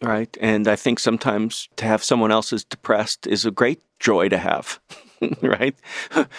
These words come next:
It's what do you do with that? You know, do you have to both stay depressed to feel connected to each other? That's where I think the addiction comes in. That feeling oppressed is a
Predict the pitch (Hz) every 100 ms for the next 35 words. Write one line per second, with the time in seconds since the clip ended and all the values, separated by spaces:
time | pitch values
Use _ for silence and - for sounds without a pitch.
0 | - - 120 - - 143 147 123 147 147
1 | - - - - _ _ _ _ _ -
2 | 110 107 104 101 - 127 131 123 117 131
3 | - 110 123 120 - - - 139 143 131
4 | - 127 110 - 120 - 113 110 131 117
5 | 131 - 101 - 90 - - - - _
6 | _ _ _ _ _ _ _ _ _ 123
7 | 127 - 135 110 101 - 107 101 _ 104
8 | 90 - 107 - 98 78 - 64 - -
9 | - _ _ _ _ _ _ _ - 104
10 | 101 - 165 143 127 107 - - 117 95
11 | - - - _ _ _ _ _ - 107
12 | 104 95 - - _ _ _ - 104 104
13 | 101 92